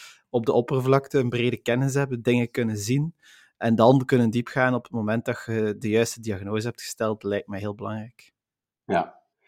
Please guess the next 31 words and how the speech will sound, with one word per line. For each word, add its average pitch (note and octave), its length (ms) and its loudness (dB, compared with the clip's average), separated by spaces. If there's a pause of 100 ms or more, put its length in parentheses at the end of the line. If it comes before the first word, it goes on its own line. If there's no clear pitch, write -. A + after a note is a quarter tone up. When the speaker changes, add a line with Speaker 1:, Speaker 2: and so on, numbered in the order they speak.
(120)
Speaker 2:
Dus G#2+ 120 -2
in A2+ 80 4
plaats G#2 260 10
van G2+ 340 2 (840)
een A2 240 2
branding A#2+ 400 8
te B2 80 4
gaan A2+ 200 6
bekijken A2 540 4
als: - 420 -4
"We G2 260 2
gaan, F#2 600 2 (140)
we F#2+ 100 -8
gaan F#2 200 -2
een F2+ 60 -2
facelift A2 680 0
geven C3 440 4 (160)
aan, G2 400 0 (380)
aan G#2 140 0
wat G#2 120 4
dat - 160 2
er F2 80 0
bestaat", G#2 680 2
ga - 120 -6
je F#2+ 60 2
eigenlijk F#2 320 0
kijken: G2+ 400 -2
"Waarom G2+ 380 0
is G2+ 100 0
het - 80 -14
nodig?" G#2 340 -2